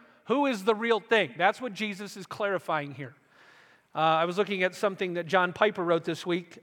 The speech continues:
about Matthew. And, uh, John Piper's not only a popular pastor and writer, he also is a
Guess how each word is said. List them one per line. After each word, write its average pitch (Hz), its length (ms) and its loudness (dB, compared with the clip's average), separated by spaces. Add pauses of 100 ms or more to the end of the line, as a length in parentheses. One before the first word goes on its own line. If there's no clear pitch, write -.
(140)
about 160 400 2
Matthew. 170 500 0 (1040)
And, 151 360 2
uh, 156 160 6 (260)
John 196 180 6
Piper's 185 320 2
not 180 160 4
only 175 200 0
a 151 60 2
popular 151 480 0
pastor 180 420 0
and 151 100 -6
writer, 220 320 6
he 196 100 4
also 196 360 2
is 156 140 -6
a 147 120 -6